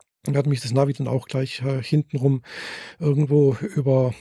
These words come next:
Tettnang halt, äh, also, ja, über die, über Land sozusagen, nicht über die Autobahn Richtung Friedrichshafen geleitet. Und ich war dann so gegen fünf zu Hause und ja, da war ich dann echt froh, dass ich da erstmal das alles, äh, geschafft hatte und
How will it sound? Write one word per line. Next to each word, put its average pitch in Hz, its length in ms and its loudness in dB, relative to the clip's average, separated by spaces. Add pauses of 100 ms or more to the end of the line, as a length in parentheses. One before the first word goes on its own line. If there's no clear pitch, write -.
(100)
Tettnang 139 440 2
halt, 127 320 -2
äh, 135 240 -4 (140)
also, 139 240 -4 (400)
ja, 131 160 -2 (1040)
über 170 220 4
die, 170 100 0
über 160 240 2
Land 135 220 0 (160)
sozusagen, 139 500 2
nicht 139 100 2
über 143 120 -2
die - 60 -8
Autobahn 127 460 -2 (380)
Richtung 143 240 0
Friedrichshafen 143 580 0
geleitet. 135 400 -2
Und 127 280 -6 (200)
ich - 100 -8
war 156 100 4
dann 143 120 4
so 139 140 -4
gegen 127 240 -4
fünf 143 240 -4
zu 110 160 -10
Hause 156 280 4
und 135 180 0 (520)
ja, 151 100 4
da 143 100 4
war 131 100 4
ich 131 80 0
dann - 100 -2
echt - 200 -4
froh, 147 160 -2
dass 139 120 0
ich 131 140 -2
da 143 100 -4
erstmal 143 280 -2
das 123 180 -4
alles, 135 500 -2
äh, 131 300 -4
geschafft - 420 -4
hatte 135 220 -2
und 127 260 -6